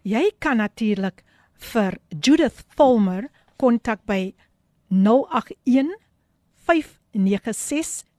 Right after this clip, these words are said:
een dubbel agt twee. Ek herhaal, nul agt een vyf nege ses een dubbel agt twee. Haar e-posadres, Judith,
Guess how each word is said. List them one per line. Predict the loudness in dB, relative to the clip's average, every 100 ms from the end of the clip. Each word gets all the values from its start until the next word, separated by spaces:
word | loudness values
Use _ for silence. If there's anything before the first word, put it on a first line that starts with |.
| _
een | 0 2 0 -6
dubbel | -6 -2 -2 -6 _ -12
agt | -12 -12 _ -8
twee. | -4 -2 -4 -10
Ek | -10 -6
herhaal, | -4 -4 -4 -8 _ _ _ -2
nul | 2 2 2 -4 -4
agt | -6 -6 _
een | 0 2 2 -2 _ _ _ _
vyf | -2 -2 _ -4
nege | -2 -2 -4
ses | -6 -2 -2 -2 -12 _ _ -2
een | 2 4 2
dubbel | -2 -2 -4 -6 _
agt | -10 -10 -8
twee. | -4 -4 -4 -14 _ _ -20 _
Haar | -4 -2
e-posadres, | 0 0 0 -2 -2 -2 -2 -4 _ _
Judith, | 2 2 2 -4